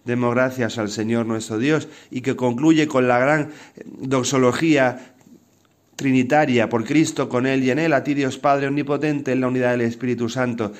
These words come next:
y el gran amén con que el pueblo aclama. Y, mm, como que ratifica con ese amén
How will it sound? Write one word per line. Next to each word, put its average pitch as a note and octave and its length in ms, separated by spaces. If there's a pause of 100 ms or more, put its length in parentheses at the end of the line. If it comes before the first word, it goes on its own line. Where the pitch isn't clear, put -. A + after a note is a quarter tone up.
(220)
y B2 120
el A#2 100
gran C#3 400
amén B2 520
con A2+ 260
que A2+ 80
el G#2+ 100
pueblo A2+ 400
aclama. G#2 640 (580)
Y, A#2+ 560 (380)
mm, A#2 380 (120)
como B2+ 280
que C3+ 100
ratifica B2+ 840
con A#2 160
ese B2 220
amén A#2+ 400